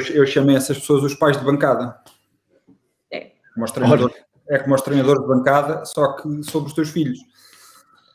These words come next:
Speaker 1: E
Speaker 3: Já
Speaker 1: é
Speaker 3: experimentaste isto? Já experimentaste aquilo? Já deste
Speaker 1: e é
Speaker 3: aquilo? Já
Speaker 1: espetacular.
Speaker 3: fizeste aquilo?
Speaker 1: Os, os
Speaker 2: Eu
Speaker 1: maiores,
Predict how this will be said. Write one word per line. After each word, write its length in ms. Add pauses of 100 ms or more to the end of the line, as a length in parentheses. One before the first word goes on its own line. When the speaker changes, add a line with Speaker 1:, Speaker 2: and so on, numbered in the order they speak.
(300)
Speaker 1:
E 240
Speaker 3:
Já 100
Speaker 1:
é 20
Speaker 3:
experimentaste 680
isto? 160
Já 80
experimentaste 560
aquilo? 340
Já 140
deste 220
Speaker 1:
e 20
é 140
Speaker 3:
aquilo? 120 (200)
Já 80
Speaker 1:
espetacular. 340
Speaker 3:
fizeste 160
aquilo? 240 (180)
Speaker 1:
Os, 80 (180)
os 60
Speaker 2:
Eu 60
Speaker 1:
maiores, 260